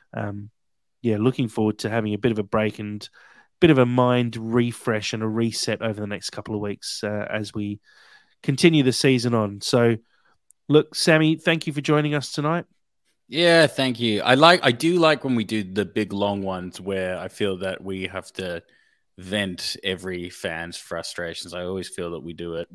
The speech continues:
Speaker 2: relatively well. I don't know, maybe, maybe the people in the comments might disagree, but I feel that we do it well. And yeah, I'm just, I'm just so happy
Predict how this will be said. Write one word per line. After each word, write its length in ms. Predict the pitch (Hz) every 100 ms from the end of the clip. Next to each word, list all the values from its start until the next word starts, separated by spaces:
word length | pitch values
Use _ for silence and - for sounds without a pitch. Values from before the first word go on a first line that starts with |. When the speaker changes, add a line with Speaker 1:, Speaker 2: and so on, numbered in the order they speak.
| 90
Speaker 2:
relatively 500 | 87 82 - 82 82
well. 420 | 82 85 87 85 _
I 80 | 85
don't 80 | 80
know, 120 | 82
maybe, 380 | 82 85 85 - _ - - _
maybe 160 | 85 82
the 100 | 78
people 300 | - 92 98
in 60 | 98
the 40 |
comments 360 | - 78 73 -
might 140 | 82
disagree, 400 | - - - 71 71
but 100 | 85
I 120 | -
feel 200 | - -
that 120 | 71
we 80 | 76
do 240 | 76 76 78
it 80 |
well. 320 | 78 80 85 - - - - _
And 180 | 90 90
yeah, 180 | 90 82
I'm 120 | 110
just, 400 | 104 127 - -
I'm 80 | 101
just 220 | 107 - -
so 180 | 131 120
happy 640 | 120 123 131 127 123 120